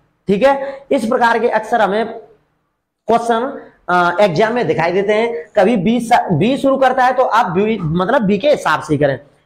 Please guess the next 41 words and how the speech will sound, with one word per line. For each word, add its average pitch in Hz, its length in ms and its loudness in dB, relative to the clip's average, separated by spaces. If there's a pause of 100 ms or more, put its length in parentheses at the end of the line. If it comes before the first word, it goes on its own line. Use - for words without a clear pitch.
(120)
ए 247 140 4
कार्य 269 260 0
कर 277 120 0
रहा 277 160 2
है, 277 320 -4
तो 233 80 0
ए 175 140 2
के 147 100 -2
हिसाब 135 240 -2
से 131 120 -14
करें। 127 220 -6 (260)
ठीक 214 140 2
है 240 80 2
दोस्तों, 240 320 0
B 196 140 -2
करेगा, 240 320 0
तो - 80 -6
फिर 175 120 -2
B 180 140 0
के 202 160 0
according 214 280 -2
करेंगे। 226 300 -2 (220)
लेकिन 185 200 0
क्वेश्चन - 840 -8
बहुत 180 240 -2
simple 180 260 0
है, 214 340 -2 (120)
लेकिन 180 180 2
ये 190 180 4
प्रश्न 208 540 -2 (220)
हमें 190 440 -2
हर 254 180 2
exam 170 480 0
में 175 100 -2
ये 175 120 0
दिखाई 156 260 -2
देने 156 200 -2
के 151 100 0
लिए 269 380 0 (480)
आता 143 240 0
है। 113 200 -6